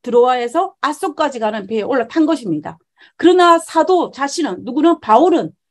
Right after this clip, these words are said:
드로아와 아소 사이에 가까운 육로를 택하였고 아소에서 그의 동료들을 만나기로 하였다.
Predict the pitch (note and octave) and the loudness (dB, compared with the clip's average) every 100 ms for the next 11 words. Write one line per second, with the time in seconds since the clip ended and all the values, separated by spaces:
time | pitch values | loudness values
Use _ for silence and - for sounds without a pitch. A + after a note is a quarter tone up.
0 | _ _ C4 C#4 C#4 C#4 C4 C4 D4 C#4+ | _ _ -6 -2 0 2 0 0 -6 -8
1 | D#4 D4 D4+ C#4+ C#4+ C4+ C4+ A3+ _ D4 | -12 -8 -4 -2 -2 -4 -6 -14 _ 0
2 | D4 C#4 F4 F#4+ F#4 E4 D#4+ E4 F4+ E4+ | 2 4 4 4 0 -2 -4 -2 4 4
3 | D#4+ - G#4+ A#4+ _ _ _ A#3+ A#3 C#4+ | 2 0 0 -2 _ _ _ -10 -8 -6
4 | A#3 A3 A#3+ A#3 C4+ B3+ A3+ F#3+ G#3+ A#3 | -6 -6 -10 -8 -6 -6 -4 -4 -4 -2
5 | B3 F3+ B3 D4+ D#4 A#3+ G#3+ F#3 E3+ - | -2 0 4 6 4 2 -8 -10 -12 -14
6 | - | -16